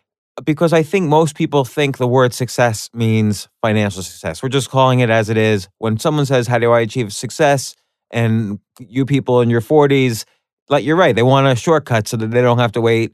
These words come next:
till forty or fifty or sixty or whatever. Uh, but the other thing is they don't know what the word success means. They assume it means money,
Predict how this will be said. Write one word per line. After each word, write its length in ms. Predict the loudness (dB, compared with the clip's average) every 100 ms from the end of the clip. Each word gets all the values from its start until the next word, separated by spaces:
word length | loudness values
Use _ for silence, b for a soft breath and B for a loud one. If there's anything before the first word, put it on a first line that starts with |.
| _ _ _
till 360 | 0 2 2 0
forty 380 | -4 -2 0 0
or 80 |
fifty 380 | 0 -2 -2 -2
or 80 | -2
sixty 400 | -2 -6 -6 -2 0
or 100 | 2
whatever. 460 | 2 2 0 -4 b b b -8
Uh, 480 | -4 0 0 0 -2 _ _ _
but 380 | -2 -2 -4 -14 _ _ _ _ _
the 120 | -4 0
other 180 | 0
thing 200 | 0 0 0
is 100 | 0
they 120 | 2
don't 120 | 2
know 100 | 2
what 120 | 2
the 60 | 2
word 200 | 2 0
success 460 | -4 -2 -2 0 -4
means. 340 | -6 -8 -16 _ -2
They 200 | 0 0
assume 240 | -2 -2
it 100 | -2
means 300 | -2 -2 -4 -4
money, 500 | -2 0 0 -2